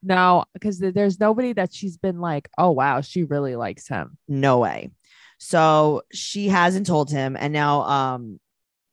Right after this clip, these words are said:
Speaker 2: she goes out with Javi.
Speaker 1: Right.
Speaker 2: And he asks about the lawsuit. And he's like, "How's the lawsuit?" And she's like, "Oh, my best friend Kale, I love her. She's the best." And this annoyed
Speaker 1: She's so
Speaker 2: me.
Speaker 1: stupid. Really? I mean,
Speaker 2: Yeah.
Speaker 1: I don't know.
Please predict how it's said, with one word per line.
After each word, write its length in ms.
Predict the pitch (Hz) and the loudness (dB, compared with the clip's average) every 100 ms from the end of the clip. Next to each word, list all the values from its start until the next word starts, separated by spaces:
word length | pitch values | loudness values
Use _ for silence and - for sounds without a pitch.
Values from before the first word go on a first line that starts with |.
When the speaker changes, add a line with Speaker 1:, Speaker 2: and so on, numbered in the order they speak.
| - - _ _ _ _ _ - | -20 -20 _ _ _ _ _ -20
Speaker 2:
she 340 | - 214 208 | -12 -10 -4
goes 220 | 190 185 | 0 0
out 120 | 180 | 0
with 100 | 151 | -4
Javi. 440 | 139 117 - - - _ _ - _ | -8 -12 -12 -16 -18 _ _ -20 _
Speaker 1:
Right. 160 | 165 151 | 0 4
Speaker 2:
And 240 | 156 143 - | 2 2 -4
he 220 | 226 226 | -2 0
asks 200 | 214 - | 0 -2
about 200 | 175 156 | -6 -6
the 80 | 151 | -6
lawsuit. 460 | 143 135 - 139 _ - _ _ - | -6 -8 -10 -14 _ -20 _ _ 2
And 380 | 160 147 143 - _ _ _ _ _ | 4 4 2 -4 _ _ _ _ _
he's 300 | - 220 190 | -12 -8 -2
like, 160 | 180 170 | -2 -2
"How's 400 | 175 165 165 160 | -4 -2 -2 -4
the 80 | 160 | -4
lawsuit?" 300 | 170 180 160 | -4 -4 -10
And 100 | 175 | -8
she's 120 | 220 | -8
like, 120 | 254 | 0
"Oh, 220 | 320 339 | 4 4
my 120 | 302 247 | 4 0
best 180 | 262 | -2
friend 160 | 285 247 | -4 -6
Kale, 340 | - 240 214 | -4 -2 0
I 140 | 247 247 | 0 -2
love 320 | 220 180 220 | -2 0 0
her. 120 | 220 | 0
She's 160 | 202 233 | -4 -2
the 120 | 311 | -2
best." 600 | 240 170 180 170 123 - _ _ - | -2 -2 0 -2 -8 -16 _ _ -12
And 80 | 160 | -8
this 140 | 170 165 | -6 -4
annoyed 180 | 139 | -4
Speaker 1:
She's 60 | 127 | -2
so 80 | 339 | -4
Speaker 2:
me. 120 | - | -4
Speaker 1:
stupid. 720 | - - - 131 139 - - - | -10 -20 -12 -10 -8 -8 -8 -4
Really? 500 | 233 415 508 523 330 | 2 4 4 4 4
I 160 | 262 | 4
mean, 80 | 294 | 6
Speaker 2:
Yeah. 180 | 180 165 | 8 8
Speaker 1:
I 40 | 143 | 6
don't 40 | |
know. 200 | 240 175 | 4 2